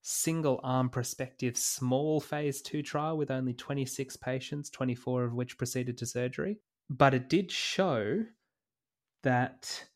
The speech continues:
the pathological complete response rate was sixty-three percent of those who received surgery. Um, now, the patients who res-,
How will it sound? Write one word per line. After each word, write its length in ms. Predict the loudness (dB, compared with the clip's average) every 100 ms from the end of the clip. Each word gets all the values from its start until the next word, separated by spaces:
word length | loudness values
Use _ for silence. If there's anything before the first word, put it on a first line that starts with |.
| _ _ _ _ -2
the 560 | 4 6 6 4 2 -2
pathological 600 | 2 4 4 4 2 0
complete 340 | 0 0 0 -2
response 460 | -4 -2 -2 -2
rate 180 | -2 -2
was 380 | -2 -2 -4 -6 -16 _
sixty-three 640 | -4 -2 0 -2 0 0 0
percent 320 | 0 0 0
of 80 | -2
those 240 | -2 -2
who 100 | -4
received 380 | -2 -2 -4 -4
surgery. 560 | -4 -4 -4 -6 -8 -20 _ _ _ -20 -20 -20 _ _ -2
Um, 400 | 2 2 2 0 2
now, 160 | 4
the 80 | 4
patients 640 | 2 2 2 0 -2 -4 -8 -2
who 240 | 2 2 2
res-, 260 | -2 -6